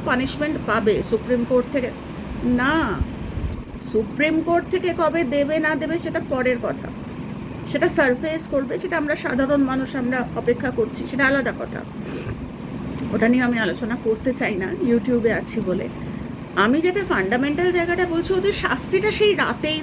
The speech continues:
হলো। আমি জানি না তোমাদের আমি বোঝাতে পারছি কিনা, হয়তো আরও ডিটেলে বললে হয়তো বুঝতে পারতে, কিন্তু actually সেই রাতেই ওদের কর্মফল এসে গেল। কারণ এই কর্মফল থেকে ওরা আর কোনোদিন বেরোতে পারবে না।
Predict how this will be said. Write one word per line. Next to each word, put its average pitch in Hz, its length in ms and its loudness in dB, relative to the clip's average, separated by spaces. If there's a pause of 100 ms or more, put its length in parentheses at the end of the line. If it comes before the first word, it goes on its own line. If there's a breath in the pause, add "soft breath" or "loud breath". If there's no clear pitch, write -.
হলো। 127 220 -2 (1300)
আমি 202 120 2
জানি 220 140 4
না 262 160 4
তোমাদের 185 280 0
আমি 240 100 0
বোঝাতে 202 480 0
পারছি - 280 -6 (100)
কিনা, - 160 -4 (840)
হয়তো 277 440 4 (280)
আরও 226 200 2
ডিটেলে 247 480 0
বললে 226 260 0
হয়তো 233 240 0
বুঝতে 214 360 0
পারতে, 208 380 -4
কিন্তু 302 200 -2
actually 339 580 0
সেই 330 260 2
রাতেই 233 600 0 (400)
ওদের 254 220 4 (1200)
কর্মফল 233 580 2
এসে 175 240 -4
গেল। - 260 -4
কারণ 240 140 4 (160)
এই 277 180 4
কর্মফল 339 560 2
থেকে 392 180 -2
ওরা 349 180 2
আর 349 60 2 (100)
কোনোদিন 247 400 0
বেরোতে 175 340 -2
পারবে 113 260 -6
না। - 100 -6